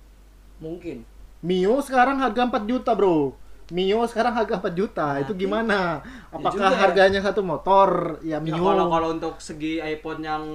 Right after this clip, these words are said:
Speaker 3: terbaru ini, sebelas Pro Max itu, itu
Speaker 1: Delapan belas.
Speaker 3: sekisaran delapan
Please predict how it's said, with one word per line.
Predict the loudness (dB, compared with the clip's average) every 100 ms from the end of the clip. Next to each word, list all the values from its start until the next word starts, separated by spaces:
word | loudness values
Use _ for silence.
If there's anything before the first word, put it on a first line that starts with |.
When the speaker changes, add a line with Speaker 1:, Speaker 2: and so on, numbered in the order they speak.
| -10 -10
Speaker 3:
terbaru | -10 -6 -6 -6
ini, | -6 -8 -12
sebelas | -16 -20 -18 -10 -8 -8
Pro | -8 -10
Max | -8 -10
itu, | -10 -10 -12 -16 -20 -20 -20 -16
itu | -14
Speaker 1:
Delapan | -12 -12
belas. | -10 -10
Speaker 3:
sekisaran | -10 -10 -8 -4 -2 -2 -2 -6
delapan | -6 -6 -6